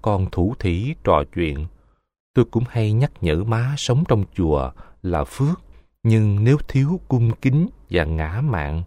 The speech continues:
thì phước trở thành tội. Nhắc nhở má vậy thôi, chứ từ khi còn nhỏ, tôi đã thấy má mình có tính khiêm nhường, không khoe khoang phô trương và không làm phiền ai.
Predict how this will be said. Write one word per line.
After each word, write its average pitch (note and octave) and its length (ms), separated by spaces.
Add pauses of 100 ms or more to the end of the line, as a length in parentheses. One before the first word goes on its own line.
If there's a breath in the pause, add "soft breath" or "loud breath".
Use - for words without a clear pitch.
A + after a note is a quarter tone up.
(400 soft breath)
thì D#2 260
phước D3 260 (120)
trở F#2 240
thành C#2+ 260
tội. D2 380 (760)
Nhắc C#3+ 240
nhở F2 220
má A#2 380
vậy D2+ 200
thôi, G#2 320 (560 soft breath)
chứ - 160
từ F2 240
khi B2+ 300
còn D#2 240
nhỏ, E2 380 (480 soft breath)
tôi C3 120
đã A#2 180
thấy D3 180
má D3+ 300
mình D#2+ 360
có C3+ 200
tính C#3+ 280
khiêm C3 240
nhường, F2 420 (760)
không A2+ 340
khoe A#2+ 300
khoang A2 420
phô C3 420
trương B2 280 (440 soft breath)
và E2+ 380 (140)
không C3 220
làm E2 180
phiền D#2+ 320
ai. A#2 360